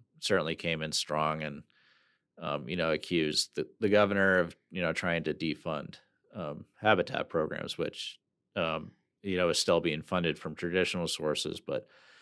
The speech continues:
so anyway, um, sort of you had a lot of debate early on, what are we gonna do with marijuana tax? Um, what do you, there were competing bills, but the one that emerged was Lang's bill.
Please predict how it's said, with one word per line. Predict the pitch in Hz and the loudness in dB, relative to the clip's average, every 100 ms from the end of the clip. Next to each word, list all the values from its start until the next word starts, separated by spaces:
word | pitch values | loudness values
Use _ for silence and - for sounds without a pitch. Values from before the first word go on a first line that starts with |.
| - - - _ - | -20 -20 -20 _ 0
so | - 151 | 8 10
anyway, | 160 120 107 101 | 10 10 10 8
um, | 107 95 | 6 4
sort | 95 131 120 | 4 8 10
of | 110 | 10
you | 107 98 | 8 8
had | 110 | 8
a | 92 | 6
lot | 98 104 | 8 8
of | 104 | 6
debate | 92 90 95 90 | 2 4 4 6
early | 90 92 | 4 4
on, | 90 85 | 2 0
what | 82 90 | 0 2
are | 90 | 2
we | |
gonna | 87 78 | 0 -2
do | 85 82 | -2 0
with | 73 - | -2 -4
marijuana | 76 71 80 92 92 | -4 -2 0 0 0
tax? | - 92 90 - - - - _ _ _ _ _ _ _ | 2 4 4 2 -6 -10 -20 _ _ _ _ _ _ _
Um, | 98 90 90 85 | 0 2 2 2
what | 95 | 2
do | 90 | 4
you, | 82 _ | 0 _
there | 95 90 | 0 2
were | 85 82 | 4 2
competing | - 87 - 104 92 | -2 -6 0 2 2
bills, | 82 87 85 | 2 4 4
but | 85 80 80 | 2 -2 0
the | 95 | 2
one | 107 101 | 4 4
that | 87 | 4
emerged | 82 85 82 | 4 2 2
was | 82 82 | -2 -4
Lang's | 80 82 87 - | -4 -4 -6 0
bill. | 80 78 76 | 4 4 2